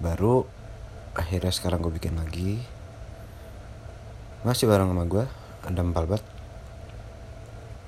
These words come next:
Jadi, sebulan ini gua ngapain aja sih? Sebenarnya waktu itu gua udah bikin sama dua teman gua via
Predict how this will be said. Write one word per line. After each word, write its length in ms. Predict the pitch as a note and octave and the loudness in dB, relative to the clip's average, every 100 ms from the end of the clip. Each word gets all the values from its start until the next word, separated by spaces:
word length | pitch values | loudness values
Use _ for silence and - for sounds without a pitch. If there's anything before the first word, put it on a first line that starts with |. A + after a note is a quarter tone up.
| - - - - - - - - - - - - | -14 -10 -10 -8 -10 -12 -12 -14 -14 -14 -6 2
Jadi, 720 | G#2+ B2 D#3+ D#3 D3 A#2+ F#2 - - - - - - - - | 2 4 2 2 0 0 0 -2 -12 -14 -14 -12 -12 -12 -8
sebulan 480 | - A2 A2+ A2 A2+ | -4 2 4 4 4
ini 80 | B2 | 4
gua 160 | B2 | 4
ngapain 240 | A2+ A2 G#2+ | 4 4 4
aja 160 | G#2+ | 2
sih? 240 | A#2+ C3+ C3 - - - - | 0 -2 -4 -10 -12 -6 0
Sebenarnya 480 | C3+ C3 C3+ G3 | 2 2 2 2
waktu 320 | F#3+ - C#3+ C#3 | 2 2 -2 0
itu 160 | F#3+ | 0
gua 320 | E3+ F3+ D3+ | 2 2 4
udah 40 | G2+ | 2
bikin 560 | - - - G2 F2 D#2 D2+ - - - - - - - - - - - - - | 2 0 4 4 4 -2 -6 -10 -12 -12 -12 -12 -12 -12 -12 -12 -12 -12 -14 -2
sama 400 | F#2+ F#2 F2+ F2+ | 2 4 4 4
dua 320 | F2+ F#2+ F2+ | 2 4 2
teman 400 | - F#2 F2+ F#2+ | 4 2 4 4
gua 240 | G#2+ G#2 E2+ E2 E2 - - - - - - - - - - | 4 4 4 0 -4 -8 -10 -10 -12 -12 -12 -12 -14 -12 -8
via 800 | - G2 F2+ G2 A2 A#2 A#2+ | 0 4 6 6 6 6 6